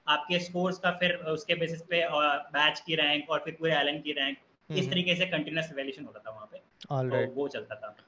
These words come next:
Speaker 2: मैंने सुना है कि वहाँ के, अ, <laughs> coaching institute के toppers को मतलब ऐसे बहुत ही ज्यादा बढ़िया ट्रीटमेंट
Speaker 1: हाँ।
Speaker 2: दिया जाता है, एकदम room भी
Speaker 1: बिल्कुल
Speaker 2: मस्त
Speaker 1: भैया।
Speaker 2: एयर कंडीशनड और ट्रिप्स
Speaker 1: बिल्कुल
Speaker 2: उस पे भी
Speaker 1: भैया।
Speaker 2: भेजते हैं, ऐसा होता है क्या?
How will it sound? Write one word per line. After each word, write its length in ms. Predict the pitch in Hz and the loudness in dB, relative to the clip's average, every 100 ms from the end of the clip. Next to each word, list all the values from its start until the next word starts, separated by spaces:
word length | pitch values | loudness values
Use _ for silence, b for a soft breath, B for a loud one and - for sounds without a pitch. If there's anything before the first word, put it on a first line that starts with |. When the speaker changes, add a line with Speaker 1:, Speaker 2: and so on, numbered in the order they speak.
| _ _ _ _ | _ _ _ _
Speaker 2:
मैंने 280 | 147 165 175 | 2 4 4
सुना 220 | 180 185 | 2 2
है 140 | 180 175 | 2 2
कि 120 | 175 | 0
वहाँ 280 | 160 151 151 | 2 2 2
के, 320 | 151 160 147 | 2 2 2
अ, 140 | 131 - | -2 -6
<laughs> 460 | 143 135 139 - - | -4 -2 -4 -4 6
coaching 340 | 160 160 165 | 6 6 2
institute 420 | 151 - 170 165 | 0 0 -2 0
के 140 | - 160 | 0 2
toppers 480 | 160 143 160 156 | 4 4 4 -2
को 320 | - 160 147 143 | 0 0 2 0
मतलब 300 | 135 139 139 | -2 0 2
ऐसे 340 | 131 151 131 B B B - | 0 -2 -6 B B B 0
बहुत 320 | 143 147 147 | 6 8 8
ही 100 | 160 | 4
ज्यादा 500 | 147 147 151 139 - - | 6 8 8 6 2 -12
बढ़िया 400 | 131 156 147 151 | 0 4 4 2
ट्रीटमेंट 420 | 147 160 151 143 | -2 -2 0 2
Speaker 1:
हाँ। 100 | 151 | 2
Speaker 2:
दिया 180 | 143 147 | 6 8
जाता 300 | 147 143 147 | 8 6 6
है, 80 | 143 | 4
एकदम 420 | 139 147 143 139 - | 2 0 0 -4 -14
room 380 | 143 147 156 151 | -4 0 0 0
भी 200 | 156 151 | 0 0
Speaker 1:
बिल्कुल 220 | 139 147 | 2 2
Speaker 2:
मस्त 180 | 151 - | 2 2
Speaker 1:
भैया। 120 | 151 | 2
Speaker 2:
एयर 100 | 147 | 2
कंडीशनड 640 | 143 147 143 139 160 143 | 0 -2 -2 -4 -4 -2
और 280 | 139 135 120 - B B B _ | 2 2 2 -6 B B B _
ट्रिप्स 160 | - 170 | 0 2
Speaker 1:
बिल्कुल 200 | 143 170 | 4 2
Speaker 2:
उस 60 | - | 4
पे 60 | |
भी 60 | 175 | 6
Speaker 1:
भैया। 140 | 165 | 6
Speaker 2:
भेजते 360 | 151 160 143 170 | 4 2 4 6
हैं, 60 | |
ऐसा 140 | 151 180 | 6 6
होता 240 | 165 156 | 2 2
है 80 | 285 | 0
क्या? 260 | 196 127 | 0 0